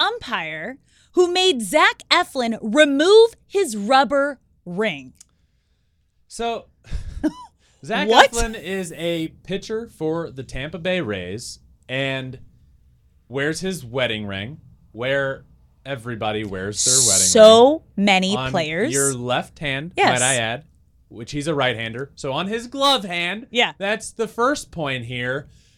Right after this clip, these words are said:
Speaker 2: But the umpires asked him to remove his rubber ring from his glove hand. And he said the umpires went out there, and the, and what he said is after the game,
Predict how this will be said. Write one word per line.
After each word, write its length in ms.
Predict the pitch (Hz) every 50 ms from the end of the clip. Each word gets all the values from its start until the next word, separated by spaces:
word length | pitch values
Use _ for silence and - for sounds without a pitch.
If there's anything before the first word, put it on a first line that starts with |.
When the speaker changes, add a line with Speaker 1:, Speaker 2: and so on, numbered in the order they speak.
| _ _ 131
Speaker 2:
But 300 | 131 208 220 208 - - - _ - - - -
the 200 | 156 202 202 190
umpires 960 | 202 240 262 285 226 262 269 277 277 285 285 285 277 269 233 208 - - - _ _ _ _
asked 380 | - 185 208 214 208 214 - -
him 200 | 220 220 214 208
to 180 | - - 208 202
remove 520 | 196 202 185 185 196 202 202 202 180 147
his 300 | 151 190 196 175 147 160 - - -
rubber 720 | 127 131 139 151 170 185 226 233 254 294 302 302 277 247
ring 520 | 220 220 240 233 196 156 135 131 131 135 131 - _ _ _ _ _
from 480 | - - - 202 202 196 202 202 208 196 - _
his 280 | 151 185 196 185 147 156
glove 640 | 123 147 151 156 170 196 220 233 247 254 254 240
hand. 600 | 208 143 156 202 220 220 175 120 95 90 - - - - _ _ _ _
And 140 | - 185 190
he 100 | 202 202
said 280 | - - 220 226 214 175
the 60 | 160
umpires 420 | 165 196 220 226 233 240 226 220 202
went 140 | 220 214 196
out 220 | 185 180 180 175
there, 240 | 185 175 170 170 170
and 200 | 147 135 151 160
the, 180 | 165 151 - - -
and 240 | - 147 151 151 -
what 160 | 156 202 220
he 100 | 220 208 175
said 380 | - - 240 247 233 208 175
is 240 | 156 143 135 127 -
after 340 | - 143 160 160 160 - 151
the 100 | 127 127
game, 460 | 123 151 160 147 127 117 113 104